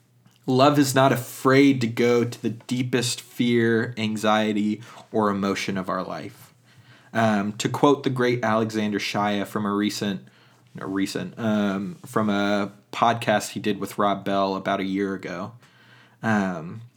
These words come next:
"The deepest dark is not where grace goes to die." And I would pause here to insert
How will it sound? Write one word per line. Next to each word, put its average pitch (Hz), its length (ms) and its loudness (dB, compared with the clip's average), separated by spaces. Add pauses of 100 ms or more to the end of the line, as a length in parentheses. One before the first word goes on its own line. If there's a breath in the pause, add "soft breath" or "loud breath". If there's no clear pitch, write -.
(680 loud breath)
"The 127 80 0
deepest 147 480 0
dark 120 420 2
is 107 200 -4
not 110 460 0
where 104 420 0 (180)
grace 104 440 0
goes 101 360 -2
to - 80 -6
die." 92 240 -2
And 110 160 0
I 117 80 4
would 117 220 0
pause 135 360 4
here 113 180 0
to - 240 -8
insert 107 520 -2